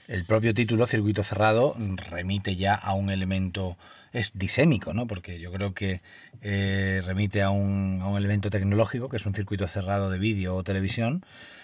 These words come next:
eh, que ya de hecho es una expresión que suena, que es un poco antigua, que es un poco de los ochenta. Yo creo que ya nadie utiliza esa expresión. Y a la vez, claramente una metáfora de, del yo, del alma, del, de la psique, de como se quiera decir, ¿no?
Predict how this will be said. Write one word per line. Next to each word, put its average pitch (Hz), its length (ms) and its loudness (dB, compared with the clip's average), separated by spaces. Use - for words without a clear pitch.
eh, 82 640 -8
que 98 140 -2
ya 127 200 6
de 165 120 2
hecho 160 240 0
es - 120 -2
una 127 140 2
expresión 113 400 -2
que 120 100 -4
suena, 117 440 -2
que 104 100 -6
es - 80 -4
un 123 100 -2
poco 113 320 0
antigua, 104 500 -2
que 87 80 -12
es 85 60 -6
un 92 100 -4
poco 98 220 -4
de 107 80 0
los 95 160 -4
ochenta. 143 520 -2
Yo 101 340 -2
creo 110 120 0
que 120 80 0
ya 107 140 4
nadie 120 260 0
utiliza 98 340 -2
esa 90 100 -4
expresión. 98 440 -6
Y 117 80 -2
a 104 60 4
la 98 120 4
vez, 113 440 0
claramente 110 600 4
una 104 340 2
metáfora 101 580 -2
de, 101 520 -2
del 82 340 -8
yo, 101 320 2
del 90 160 0
alma, 95 320 2
del, 82 760 -8
de 92 100 -6
la 85 100 -6
psique, 101 380 -4
de 73 120 -10
como 73 140 -12
se 85 120 -8
quiera 90 180 -2
decir, 82 260 -4
¿no? 87 180 -10